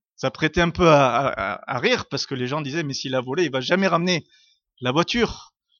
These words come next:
Mais il y a vraiment, vraiment eu une insistance. C'était dans toutes les ondes radio. Pourquoi ? Parce que le propriétaire de la voiture, quand il a, euh, porté plainte, su-, surtout, en fait, il a pas porté plainte, il a fait connaître que sur le pa-,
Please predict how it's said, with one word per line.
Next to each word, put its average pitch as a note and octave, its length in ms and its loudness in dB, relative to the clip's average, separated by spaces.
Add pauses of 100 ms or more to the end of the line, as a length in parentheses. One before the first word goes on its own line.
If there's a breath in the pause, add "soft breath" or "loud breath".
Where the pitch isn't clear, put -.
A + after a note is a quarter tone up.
Mais F#3 600 10
il E3+ 160 2
y D#3+ 80 4
a E3+ 60 6
vraiment, G3+ 720 2
vraiment A3+ 460 4
eu A#3 80 4
une G3+ 120 4
insistance. B3 800 6 (320 loud breath)
C'était G#3+ 500 0
dans F3 200 4
toutes - 240 -4
les A#3 180 0
ondes A#3 160 6
radio. G3 380 6
Pourquoi ? G#3+ 640 4 (460)
Parce - 200 4
que - 80 6
le F#3 140 10
propriétaire G3+ 680 4
de E3+ 60 4
la E3 80 8
voiture, G3+ 400 4
quand E3+ 240 -2
il C#3 100 2
a, C#3+ 360 6 (420 loud breath)
euh, B2 140 -4
porté D#3+ 360 -2
plainte, C#4+ 540 -2 (240)
su-, - 440 -6
surtout, C#4 440 6
en A#3 80 8
fait, G#3 220 4
il F3+ 100 6
a F#3 60 6
pas A3+ 120 6
porté G#3+ 300 2
plainte, C4 280 2
il F3 100 6
a F3 80 6
fait A3 140 2
connaître G#3+ 420 4
que G3+ 120 2
sur B3+ 300 4
le A#3 120 8
pa-, A3+ 180 4